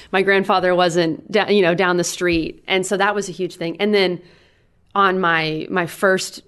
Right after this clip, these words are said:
day, basically, meeting two girls who I still call my best friends who were also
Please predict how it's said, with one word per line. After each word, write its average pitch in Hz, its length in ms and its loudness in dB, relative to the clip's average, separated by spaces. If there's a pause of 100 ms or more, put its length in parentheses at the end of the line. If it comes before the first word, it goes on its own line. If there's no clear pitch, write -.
(100)
day, 156 320 2
basically, 151 580 -4
meeting 175 800 0 (320)
two 214 180 -4
girls 170 260 -2
who 165 60 -8
I 147 40 -8
still 160 220 -8
call 160 140 -10
my 156 120 -6
best 151 220 -8
friends 156 300 -4
who 156 360 -4 (400)
were 180 260 0
also 160 640 -4